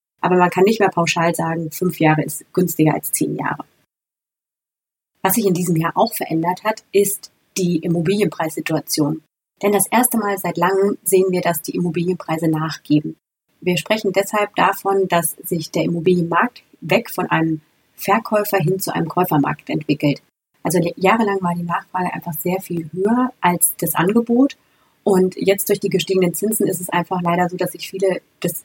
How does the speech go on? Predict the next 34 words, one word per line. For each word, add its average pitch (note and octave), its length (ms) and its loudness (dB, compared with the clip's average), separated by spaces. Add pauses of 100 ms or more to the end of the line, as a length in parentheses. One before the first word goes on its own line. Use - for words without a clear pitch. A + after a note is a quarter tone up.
derzeit F3 300 2
nicht D3+ 120 -2
leisten G3 380 0
können, A3+ 240 4
eine - 80 2
eigene G#3+ 200 -4
Immobilie G#3+ 440 -6
anzuschaffen. G3+ 600 -6 (360)
Und F3 80 -12
deswegen F3 380 2
sinkt E3+ 360 0 (120)
derzeit D3+ 340 -2
auch D3 100 -8
die - 120 -6
Nachfrage. D3+ 500 -2
Auch, E3 220 -2
das D#3+ 160 -8
liegt F3+ 180 -4
auch E3+ 80 0
daran, F#3+ 380 4 (260)
dass E3 120 -2
die F3+ 100 0
Menschen F3 260 0
einfach D#3+ 220 -4
vorsichtiger E3+ 640 0
sind, F3 260 0
weil E3 380 0 (140)
man F3 140 4
weiß F3+ 200 2
noch F3 80 -2
nicht, E3+ 180 -2
wie F3 80 -2
die D#3+ 220 -6
Energieabschläge F3 1080 -2